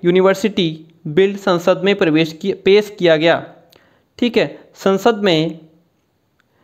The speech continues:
संसद में प्राइवेट यूनिवर्सिटी बिल कब पेश किया गया? अगस्त उन्नीस सौ पंचानवे में। The Age of Discontinuity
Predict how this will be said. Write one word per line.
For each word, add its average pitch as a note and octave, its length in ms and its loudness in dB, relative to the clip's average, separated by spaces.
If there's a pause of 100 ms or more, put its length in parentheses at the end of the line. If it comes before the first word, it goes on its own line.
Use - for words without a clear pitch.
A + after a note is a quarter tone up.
(280)
संसद G3 340 0
में F3+ 420 -2
प्राइवेट F#3+ 380 0
यूनिवर्सिटी F#3+ 420 0
बिल F#3 260 0 (400)
कब G#3+ 200 2 (960)
पेश G3+ 220 2
किया G#3+ 240 2
गया? F#3 260 -2 (540)
अगस्त F#3 560 0 (100)
उन्नीस F#3 300 0
सौ A3 80 -2
पंचानवे F3+ 560 0
में। A#2 180 -4 (3000)
The F3 140 2 (100)
Age A3 220 2
of F#3 200 2 (160)
Discontinuity G3 1400 -2